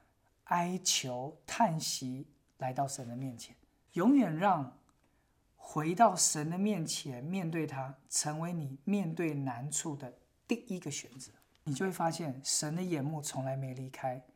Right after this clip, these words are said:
神的耳朵从来也没有向我们封闭，他一直在看顾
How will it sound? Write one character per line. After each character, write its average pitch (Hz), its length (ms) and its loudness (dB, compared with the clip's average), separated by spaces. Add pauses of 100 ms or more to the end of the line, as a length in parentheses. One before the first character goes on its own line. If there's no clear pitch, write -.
(360)
神 160 280 0
的 214 100 8
耳 151 180 2
朵 160 420 0 (160)
从 - 320 0
来 147 160 2
也 151 160 -4
没 127 140 -6
有 135 260 -4
向 151 320 -2
我 131 60 -8
们 113 120 -10
封 127 280 -6
闭， 120 180 -10 (340)
他 - 140 -2
一 269 140 4
直 208 100 -2
在 160 140 -4
看 147 260 -4
顾 135 160 -6